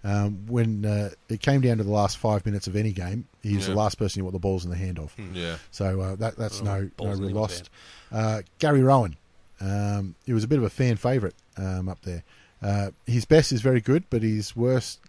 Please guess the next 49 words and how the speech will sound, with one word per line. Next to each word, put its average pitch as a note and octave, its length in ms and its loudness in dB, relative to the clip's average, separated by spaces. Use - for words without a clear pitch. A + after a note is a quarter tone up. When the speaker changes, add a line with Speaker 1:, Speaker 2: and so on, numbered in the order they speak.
Speaker 1:
you G#2 180 -4
know, G2+ 60 -2
he G#2 180 -6
can G#2+ 300 -8
play C#3+ 200 0
whole G#2 160 0
games G2+ 340 -2
and F#2+ 100 -8
get G2+ 100 -6
three G#2 220 -4
touches. F2+ 480 -8
Speaker 2:
Yeah. G2 260 -6
Speaker 1:
Um, F2 440 -6
you F#2+ 100 -10
can F2+ 120 -8
get, F2+ 160 -10
uh, F2+ 100 -6
locked G2 260 -6
out F#2 120 -2
of F2+ 60 -8
games. D2+ 220 -12
So, E2+ 140 -6
uh, - 60 -18
I E3 120 0
thought F#3+ 240 0
they D#3 120 2
gave C#3 300 0
up B2 120 2
a C3 40 0
little C3+ 180 0
bit B2 120 0
easy C3+ 300 0
on G#2 120 -2
him, D2 160 -8
to - 100 -16
be F#2 80 -6
honest, D#3 320 -8
um, G2+ 360 -4
'cause, G#2 320 -6
uh, G2 260 -2
he, A#2 120 -12
he B2 200 -4
was C#3 340 2
a A#2 60 -2
goal A2+ 360 0
kicker - 360 -8
that, G2+ 220 -8
that G#2 100 -10
they F#2+ 240 -8